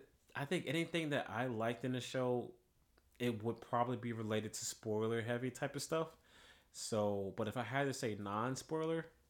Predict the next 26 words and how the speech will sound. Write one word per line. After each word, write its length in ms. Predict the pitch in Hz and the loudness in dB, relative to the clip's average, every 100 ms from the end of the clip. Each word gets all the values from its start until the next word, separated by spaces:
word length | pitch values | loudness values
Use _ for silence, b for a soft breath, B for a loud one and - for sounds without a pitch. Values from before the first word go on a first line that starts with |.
| _ _ - _ - - - _ _ _ _ _ _ _ _ | _ _ -20 _ -20 -20 -20 _ _ _ _ _ _ _ _
um, 720 | 113 120 127 123 123 123 120 117 - _ _ _ _ _ - - 120 | -2 2 2 2 2 2 -2 -4 -14 _ _ _ _ _ -20 -12 -6
just, 380 | 120 175 175 - 123 117 | 0 0 0 -4 -6 -6
just 320 | 110 202 - | 0 0 0
like 260 | 240 220 214 | -2 -2 0
with 240 | 165 - - - - | -2 -2 -12 -12 -2
anything 480 | 160 170 156 139 | 0 2 0 0
that 140 | 120 113 | 0 -2
happens 360 | 127 131 127 | -2 -2 -2
in 80 | 123 | -2
the 80 | 110 | -2
show 460 | - 127 117 107 107 | -2 0 2 2 0
or 140 | 113 | 0
any 200 | 113 123 | 0 2
other 140 | 117 113 | 0 0
episode 320 | 123 117 113 | -2 0 0
that 100 | 104 | 0
we've 120 | 104 | 0
had 200 | 117 104 | 0 0
so 140 | - 107 | 0 -2
far, 400 | - 117 104 - b b b b | 2 2 2 -2 b b b b
I 80 | 113 | 0
like 280 | 113 127 135 | 2 2 0
the 80 | 120 | -4
simple 340 | - 127 127 | -2 0 0
fact 380 | - 120 113 - | 2 2 2 0
that, 320 | 107 90 - | 0 -2 -6